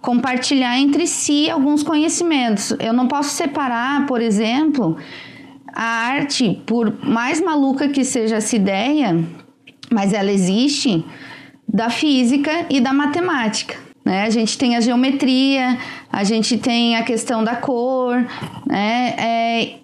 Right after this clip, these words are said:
nem só da física e da matemática, como da história,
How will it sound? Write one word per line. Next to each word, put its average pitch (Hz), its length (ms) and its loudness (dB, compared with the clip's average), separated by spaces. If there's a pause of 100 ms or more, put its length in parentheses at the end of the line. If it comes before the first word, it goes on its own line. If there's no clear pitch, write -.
nem 262 440 4
só 285 320 0
da 277 120 2
física 277 320 0
e 240 40 2
da 247 60 0
matemática, 233 580 -2
como 285 240 2
da 277 120 2
história, 254 680 -2